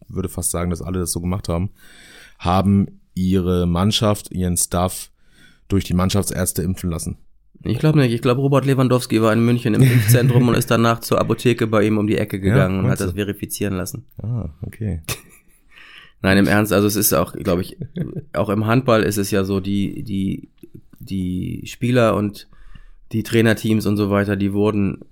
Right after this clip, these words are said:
Speaker 2: in irgendeiner Weise, als sie dann dran waren, über den Verein geimpft und ja, das meine ich eben, meinte ich vorhin damit, als ich sagte, wie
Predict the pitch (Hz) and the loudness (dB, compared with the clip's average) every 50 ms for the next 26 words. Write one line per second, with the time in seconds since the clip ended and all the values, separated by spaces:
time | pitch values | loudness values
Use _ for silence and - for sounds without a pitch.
0 | - - 107 107 73 85 110 120 113 - - 107 104 104 101 101 104 104 110 107 | -8 -4 -4 -2 0 0 0 0 0 -2 -2 -2 -2 0 0 0 2 2 2 2
1 | 113 107 - 104 107 107 - - 110 101 101 101 101 101 95 101 107 117 113 104 | 0 0 2 0 0 -2 -2 -2 0 0 0 0 0 -2 -2 0 0 0 0 0
2 | 107 101 101 101 101 95 - - 101 104 101 101 101 98 - 101 69 69 98 101 | 0 0 0 0 -2 -2 -4 -4 -4 -2 -2 -2 -2 -4 -4 -4 -2 -2 -2 -2
3 | 107 110 104 92 - 101 107 104 101 - - - - 95 95 90 - - _ _ | -2 -2 -2 -2 0 0 -2 -2 -4 -8 -10 -8 -6 -6 -6 -6 -8 -14 _ _
4 | _ _ _ _ _ _ _ _ _ _ _ _ _ - _ _ _ _ - - | _ _ _ _ _ _ _ _ _ _ _ _ _ -20 _ _ _ _ -8 -6
5 | - 87 82 - - 117 127 123 127 127 131 131 120 - 76 113 113 113 107 - | -4 -4 -4 -2 0 0 2 4 4 6 4 4 2 2 0 0 0 0 -4 -4
6 | - - 117 127 127 123 113 101 - - 113 107 110 107 104 101 107 107 - - | -2 0 2 2 4 2 0 -2 0 2 2 4 4 4 4 4 2 2 2 0
7 | 104 104 104 104 110 107 107 101 110 104 101 104 110 110 110 107 107 98 - | -2 -2 -2 -2 0 0 0 0 -2 -2 -2 0 0 0 0 0 0 -2 -4